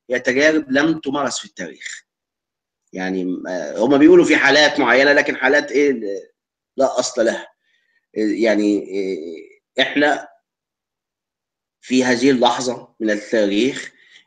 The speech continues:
الحلم الكبير من وجهة نظري أنا للإنسان إنه يحصل ما يشبه، يعني، آه، حكومة عالمية أو عولمة أخل-، عولمة أخلاقية، يعني عولمة فيها العدالة وحرية للجميع،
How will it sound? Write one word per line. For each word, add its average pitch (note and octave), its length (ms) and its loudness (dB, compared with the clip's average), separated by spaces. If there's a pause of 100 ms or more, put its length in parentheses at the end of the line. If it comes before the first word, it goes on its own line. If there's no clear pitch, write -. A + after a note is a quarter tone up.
الحلم B2+ 1120 -2
الكبير B2 840 0
من A2+ 140 -2
وجهة B2 340 -2
نظري B2+ 240 2
أنا B2 380 0
للإنسان A2 580 0
إنه C3 160 2
يحصل A#2 600 -4
ما A#2+ 140 -2
يشبه، B2 440 0 (680)
يعني، G2+ 640 0 (220)
آه، F2+ 460 -10
حكومة D3+ 560 -2
عالمية B2+ 840 0
أو G2+ 300 -2
عولمة C3+ 640 4
أخل-، C3 300 -2
عولمة B2 560 2
أخلاقية، C3 560 2
يعني F2+ 220 -2
عولمة B2 400 2
فيها C3+ 260 2
العدالة B2 600 4
وحرية B2+ 540 2
للجميع، C3 560 0